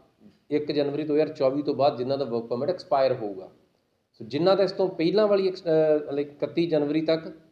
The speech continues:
ਇਹਨਾਂ ਕੋਲ ਜਿਹੜੇ ਬੱਚਿਆਂ ਦੇ ਹਾਲੇ ਵਰਕ ਪਰਮਿਟ, ਅ, ਜਿਨ੍ਹਾਂ ਦਾ ਐਕਸਪਾਇਰ ਹੋ ਰਿਹਾ, ਉਹ ਹਾਲੇ ਵੀ ਐਕਸਟੈਂਸ਼ਨ ਲੈ ਸਕਦੇ ਆ।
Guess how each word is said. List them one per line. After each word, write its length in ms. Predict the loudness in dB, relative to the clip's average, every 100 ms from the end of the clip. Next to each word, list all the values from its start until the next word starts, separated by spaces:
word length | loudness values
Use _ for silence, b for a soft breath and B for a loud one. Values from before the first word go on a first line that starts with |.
| _ _ _ -4
ਇਹਨਾਂ 220 | 0 0
ਕੋਲ 240 | 0 -2
ਜਿਹੜੇ 280 | -2 0 2
ਬੱਚਿਆਂ 340 | 0 0 0
ਦੇ 120 | 2 2
ਹਾਲੇ 240 | 2 0
ਵਰਕ 220 | 0 -4
ਪਰਮਿਟ, 280 | -2 -4 -4
ਅ, 640 | -4 -2 0 0 -2 -8 -6
ਜਿਨ੍ਹਾਂ 200 | -2 -2
ਦਾ 60 |
ਐਕਸਪਾਇਰ 540 | -4 -8 -4 2 2 2
ਹੋ 180 | 2
ਰਿਹਾ, 240 | 2 0 4
ਉਹ 140 | 4 4
ਹਾਲੇ 200 | 2 0
ਵੀ 80 |
ਐਕਸਟੈਂਸ਼ਨ 460 | -2 -4 -6 -6 -8
ਲੈ 100 | -8
ਸਕਦੇ 340 | -10 -16
ਆ। 40 | -16